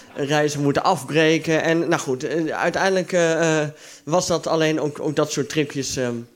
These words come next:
werd dat, eh, duidelijk. Wij naar Cyprus ook een keer. Dit is zeven jaar geleden.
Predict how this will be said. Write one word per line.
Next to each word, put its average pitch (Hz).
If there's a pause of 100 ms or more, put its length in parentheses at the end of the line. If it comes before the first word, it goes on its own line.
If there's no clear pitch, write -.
(580)
werd 156
dat, 147
eh, 127
duidelijk. 117
Wij 180
naar 190
Cyprus - (100)
ook 131
een 120
keer. 120 (720)
Dit -
is -
zeven 151
jaar 135
geleden. 147